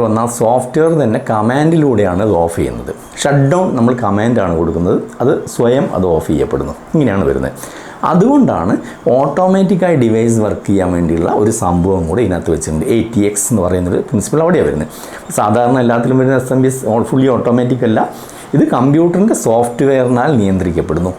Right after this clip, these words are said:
അതെങ്ങനെ നിയന്ത്രിക്കപ്പെടുന്നു? അതാണ് ചോദ്യം. ഇനി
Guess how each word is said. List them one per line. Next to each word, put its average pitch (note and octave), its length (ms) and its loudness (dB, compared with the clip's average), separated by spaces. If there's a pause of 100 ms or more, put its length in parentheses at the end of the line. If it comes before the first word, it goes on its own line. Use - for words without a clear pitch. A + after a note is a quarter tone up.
അതെങ്ങനെ A2+ 560 2
നിയന്ത്രിക്കപ്പെടുന്നു? D2 880 -4 (280)
അതാണ് D2 280 -4
ചോദ്യം. C2 260 -8 (580)
ഇനി A#2+ 120 2